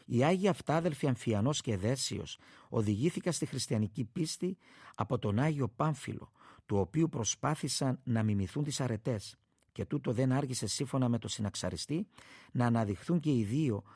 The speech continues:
αγωνιστές και μάρτυρες για την αγάπη του αναστημένου Χριστού.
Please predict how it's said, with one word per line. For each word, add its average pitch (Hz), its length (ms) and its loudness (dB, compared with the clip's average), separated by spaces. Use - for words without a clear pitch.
αγωνιστές 107 680 2
και 120 120 0
μάρτυρες 185 640 0
για 113 160 -2
την 107 180 -2
αγάπη 117 520 -2
του 117 140 2
αναστημένου 101 580 2
Χριστού. - 460 -12